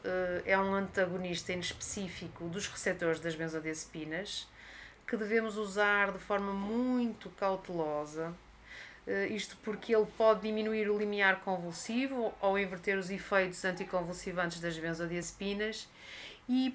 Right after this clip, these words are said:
pode também precipitar uma síndrome de abstinência, sobretudo em doentes cronicamente medicados. O risco destas complicações é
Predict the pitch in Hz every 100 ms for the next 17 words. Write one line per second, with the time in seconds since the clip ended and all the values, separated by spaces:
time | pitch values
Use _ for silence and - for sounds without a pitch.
0 | - 240 233 240 240 220 202 190 190 -
1 | - 190 - 185 185 180 - 196 190 185
2 | 185 170 - 196 180 165 165 190 - -
3 | 233 208 202 208 214 220 208 196 190 196
4 | - - 196 190 185 190 190 190 180 180
5 | - - - - - - - - - -
6 | - - - - 220 214 269 277 - 214
7 | 220 226 220 214 196 190 180 - 175 175
8 | 240 269 - 214